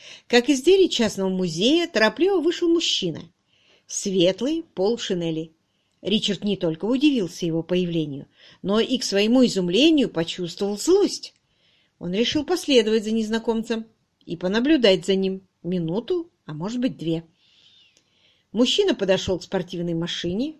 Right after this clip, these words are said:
припаркованной на противоположной стороне дороги.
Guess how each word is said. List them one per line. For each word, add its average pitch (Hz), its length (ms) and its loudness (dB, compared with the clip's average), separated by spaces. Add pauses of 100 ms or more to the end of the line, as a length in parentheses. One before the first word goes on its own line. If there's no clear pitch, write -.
припаркованной 262 840 0
на 247 200 0
противоположной 240 760 -2
стороне 233 400 -2
дороги. 190 440 -2